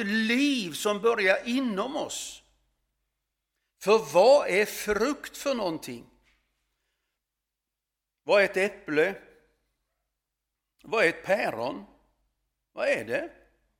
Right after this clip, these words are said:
Stadsträdgårdsmästaren hemma i Örnsköldsvik, han var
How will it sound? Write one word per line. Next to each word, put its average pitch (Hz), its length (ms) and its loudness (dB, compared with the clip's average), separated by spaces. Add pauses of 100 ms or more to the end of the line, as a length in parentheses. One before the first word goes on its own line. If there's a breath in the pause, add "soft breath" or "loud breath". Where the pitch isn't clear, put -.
(2750)
Stadsträdgårdsmästaren 170 1160 -2
hemma 175 240 -4
i - 20 -2
Örnsköldsvik, 170 640 -6
han 151 120 -4
var 151 320 -2